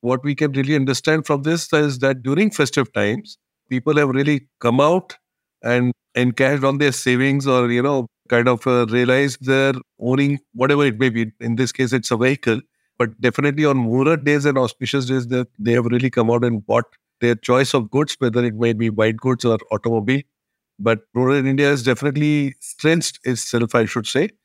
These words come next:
Uh, I to also agree that this doesn't totally signifies that rural India is out of the blue. We saw a similar trend last year also. During festival time, suddenly, you know, market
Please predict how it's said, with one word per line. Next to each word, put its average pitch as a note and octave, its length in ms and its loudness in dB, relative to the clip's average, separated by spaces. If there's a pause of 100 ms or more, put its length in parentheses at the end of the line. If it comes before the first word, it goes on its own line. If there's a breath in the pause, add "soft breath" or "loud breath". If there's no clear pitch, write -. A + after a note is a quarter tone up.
(360)
Uh, A2+ 280 0 (380)
I B2 200 2
to C3 160 -2
also C3+ 340 2
agree D#3+ 280 2
that E3 240 0 (120)
this C3+ 220 0
doesn't C#3+ 440 0
totally E3+ 320 0
signifies D3+ 840 -2 (480)
that B2+ 200 2 (120)
rural C#3 300 2
India D3+ 280 2
is C#3 80 0
out B2+ 220 0
of C3+ 100 -2
the D3+ 80 0
blue. C3+ 260 0 (680)
We C3+ 600 0
saw C#3 560 0
a D3+ 40 0
similar C#3+ 400 0
trend D#3+ 400 -2
last A#2 320 2
year C#3+ 100 0
also. C#3+ 400 -2 (480)
During B2+ 280 0
festival C3+ 420 0
time, C#3 280 2
suddenly, C#3 380 0
you C3+ 120 0
know, E3 140 0
market A#2+ 420 0